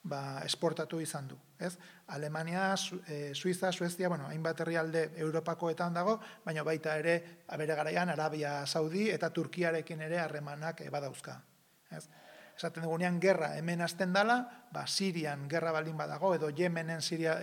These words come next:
gerra baldin badago, guri behintzat kezkatzen gaitu, eh, gure herrian bertan produzitzen dian armak, eh, gatazka horietan egotea. Eh, han dago ere, ba, adibidez, eh, saharauien gaia, ez? Osea, m-,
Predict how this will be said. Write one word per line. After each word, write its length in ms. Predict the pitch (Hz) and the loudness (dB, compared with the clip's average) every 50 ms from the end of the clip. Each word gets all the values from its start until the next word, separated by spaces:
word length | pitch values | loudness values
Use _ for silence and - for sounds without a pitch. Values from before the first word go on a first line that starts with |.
| 156 160 | 0 0
gerra 220 | 175 165 165 160 | 0 2 4 4
baldin 260 | 160 160 160 175 175 | 4 4 4 4 4
badago, 440 | 175 175 165 165 165 170 190 196 190 - - - - - - - _ | 6 4 4 4 4 4 4 4 4 0 -8 -16 -18 -20 -20 -14 _
guri 360 | - 170 165 190 190 202 208 196 | -4 0 4 4 4 6 4 4
behintzat 440 | 175 175 170 170 - 202 214 214 - - - - - - | 2 2 0 2 4 2 2 2 -2 -10 -18 -18 -6 -2
kezkatzen 520 | 180 170 175 - 196 185 185 196 185 180 | -2 -2 2 2 2 2 2 2 2 2
gaitu, 500 | 180 175 175 175 185 202 208 214 214 - - - - - - - | 2 2 2 2 4 4 4 4 2 -4 -12 -20 -20 -20 -20 -10
eh, 480 | - 180 160 156 151 147 147 147 - - 165 147 | -4 0 0 2 2 0 0 -4 -4 -6 0 4
gure 220 | 196 190 175 175 | 6 6 6 6
herrian 340 | 170 175 185 185 180 175 165 | 4 4 4 2 2 2 2
bertan 380 | 160 185 180 175 - 196 196 180 | 2 0 2 2 2 0 0 0
produzitzen 640 | - 160 160 165 185 180 196 185 180 - 175 170 165 | 0 0 2 4 2 2 2 0 -2 -2 -2 -2 0
dian 220 | 170 170 165 165 | 0 0 0 2
armak, 420 | 170 170 175 180 190 202 202 - - - - - - _ - | 0 0 0 0 0 0 0 -4 -10 -20 -20 -20 -16 _ -6
eh, 320 | 160 151 143 139 135 - - - - | -4 -4 -4 -4 -6 -8 -12 -12 -4
gatazka 480 | - 170 156 160 160 160 - - 170 165 | -2 0 0 0 0 -2 0 0 0 0
horietan 440 | 156 156 156 151 156 170 170 175 180 | 0 0 -2 -2 -2 -2 -2 -2 -4
egotea. 440 | 151 147 147 147 139 151 151 147 - - _ - - - - - - - - - _ _ | -4 -6 -6 -8 -8 -12 -16 -18 -18 -20 _ -20 -20 -20 -20 -20 -20 -20 -20 -20 _ _
Eh, 500 | - 196 160 156 151 147 143 143 143 - - - - | -4 -2 0 0 0 0 -2 -4 -4 -6 -10 -6 -4
han 160 | 202 170 151 | -4 -2 0
dago 240 | 151 147 143 147 147 | 0 0 0 0 2
ere, 160 | 160 202 214 | 2 2 2
ba, 200 | 196 160 139 139 | 2 2 0 -2
adibidez, 400 | 135 143 160 160 165 180 175 - | -4 -6 -4 -4 -4 -4 -4 -6
eh, 100 | 143 135 | -4 -2
saharauien 580 | - - 151 - 170 160 156 147 143 147 143 151 | -2 -2 0 0 0 0 2 0 -2 -2 0 2
gaia, 300 | 185 190 175 - 143 175 | 2 2 2 2 0 0
ez? 120 | 214 - 143 | 0 -2 -4
Osea, 240 | - - 170 147 147 - - - - - - - _ - | -4 -2 -2 -2 -4 -6 -12 -18 -20 -20 -20 -20 _ -14
m-, 140 | 185 196 | -14 -14